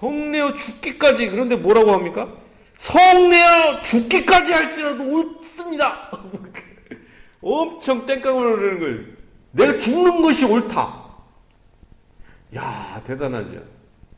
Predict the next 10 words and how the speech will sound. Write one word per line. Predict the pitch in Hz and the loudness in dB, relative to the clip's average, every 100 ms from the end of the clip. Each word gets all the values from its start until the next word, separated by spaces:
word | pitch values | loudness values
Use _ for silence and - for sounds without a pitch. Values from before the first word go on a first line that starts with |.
| _ - | _ -18
그만큼 | 160 202 202 180 | -8 -6 -6 -8
우리가, | 147 143 160 214 - - - _ _ _ _ _ - | -8 -6 -4 -6 -10 -20 -20 _ _ _ _ _ -18
어, | 110 107 110 | -16 -14 -12
우리도 | 135 180 190 190 | -10 -8 -4 -6
그럴 | 180 147 | -4 -6
수가 | 147 143 | -6 -8
있는 | 120 98 95 | -10 -10 -14
거죠. | 95 95 - - - | -18 -18 -20 -20 -16
우리의 | 135 151 151 151 151 147 | -14 -12 -12 -12 -8 -8
마음속에 | 139 139 147 139 143 147 147 - | -6 -8 -10 -14 -12 -12 -14 -18